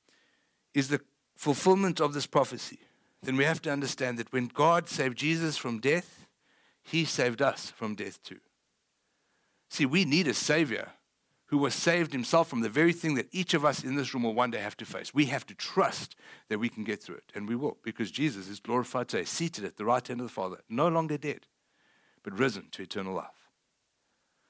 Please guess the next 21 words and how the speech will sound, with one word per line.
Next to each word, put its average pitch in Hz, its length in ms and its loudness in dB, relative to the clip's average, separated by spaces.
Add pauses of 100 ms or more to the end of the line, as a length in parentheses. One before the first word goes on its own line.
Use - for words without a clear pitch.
(340)
Colossians 135 420 2
puts - 200 -8
it 113 100 -10
this 123 220 -4
way - 120 -10 (340)
in 110 100 -10
verse 117 200 -2
fifteen. 120 520 -4 (1200)
It 147 120 -2
says, 151 200 2
"He's 156 180 4
the 131 100 -6
image 135 360 2
of 107 100 -6
the 120 80 -4
invisible 117 400 -2
God, 117 300 -4 (760)
Emmanuel, 131 500 -2 (560)
God 135 240 2
with 147 200 4
us." - 340 -10